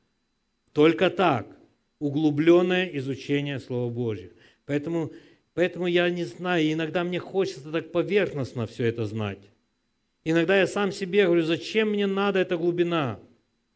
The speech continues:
Иногда я сам себя спрашиваю: «Это вот зачем? Зачем?» Я просто,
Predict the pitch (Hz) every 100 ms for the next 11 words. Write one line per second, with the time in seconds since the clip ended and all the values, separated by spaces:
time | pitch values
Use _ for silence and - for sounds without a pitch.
0 | _ _ _ _ _ - 175 180 226 196
1 | 220 196 202 196 208 190 180 190 - -
2 | - _ _ _ _ _ 185 175 180 226
3 | - - 240 180 135 170 - 240 208 175
4 | 196 214 151 143 220 -